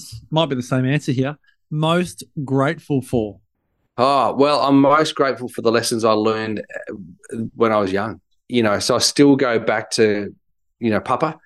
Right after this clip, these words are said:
Speaker 2: and, you know, I'm so grateful for the lessons that he taught me about being a man. Um, I'm really grateful for my family and my close friends. And of course, that'll be the celebration that I have, um,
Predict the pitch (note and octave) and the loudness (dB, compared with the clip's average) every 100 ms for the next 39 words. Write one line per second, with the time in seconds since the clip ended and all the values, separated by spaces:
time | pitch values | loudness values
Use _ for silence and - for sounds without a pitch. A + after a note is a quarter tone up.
0 | _ _ _ A2 A2+ A2 G#2+ D2+ A#2+ A2 | _ _ _ -2 0 0 -2 0 0 2
1 | G#2 F#2+ B2 A2 A2+ G#2+ - G#2 G#2 G2 | -2 -2 -2 -2 -2 -2 -4 -6 -2 0
2 | G#2 - G#2+ G2+ G2+ G2+ G#2+ - G#2 A2 | 0 0 -2 -2 0 0 0 -2 -2 0
3 | G#2+ G2+ - G#2+ G#2 G2 G#2+ G#2 G2 G2+ | -2 -4 -4 -2 -2 -2 -2 -2 -2 -2
4 | B2 D#3 - _ _ _ A#2 A2 G#2+ G#2+ | -2 -4 -12 _ _ _ -2 0 0 -4
5 | G2 _ - _ _ A2 A2+ A2+ G#2+ - | -10 _ -20 _ _ 0 2 0 -4 -10
6 | - A#2 A#2+ G2 A2+ G#2+ G#2 G#2 G2 - | -4 2 2 2 0 -2 -2 -2 -2 -6
7 | G2+ G#2 G#2 F#2 G2+ F#2+ - A2 A2+ A#2+ | -4 0 0 0 -2 -2 -2 -2 0 0
8 | A#2 G#2+ A2 G#2+ G#2 G2+ - - G#2 - | -2 -4 -4 -2 0 -2 -2 -2 -2 -2
9 | - A#2+ C#3+ - A2 G#2+ - - A#2 A2+ | -2 -2 -2 -4 -2 -2 -2 -2 -2 -2
10 | - - _ _ _ B2 C3 C3+ C3 A2+ | -6 -14 _ _ _ 0 2 4 4 4
11 | - A2+ G#2 G#2+ B2+ - F2 - - G#2+ | 0 0 0 0 0 -4 -6 -8 -4 -2
12 | G#2 G2+ A2 G#2 G2 - G#2+ G#2 G#2 | 0 -2 -4 -6 -10 -6 -2 -2 -2